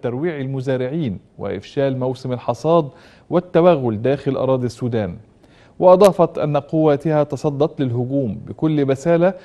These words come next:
وكبدتهم خسائر كبيرة في الأرواح والمعدات. تتواصل عملية فرز الأصوات في الانتخابات المحلية الجزائرية لتجديد المجالس الشعبية والولائية والبلدية،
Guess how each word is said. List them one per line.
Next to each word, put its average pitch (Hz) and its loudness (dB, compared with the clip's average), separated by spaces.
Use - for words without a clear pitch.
وكبدتهم 120 -2
خسائر 139 0
كبيرة 127 -4
في 151 -2
الأرواح 120 -2
والمعدات. 101 -6
تتواصل 202 6
عملية 156 4
فرز 156 0
الأصوات 151 2
في 165 -4
الانتخابات 143 -4
المحلية 147 -2
الجزائرية 139 0
لتجديد 147 0
المجالس 147 -2
الشعبية 131 -2
والولائية 139 0
والبلدية، 127 -2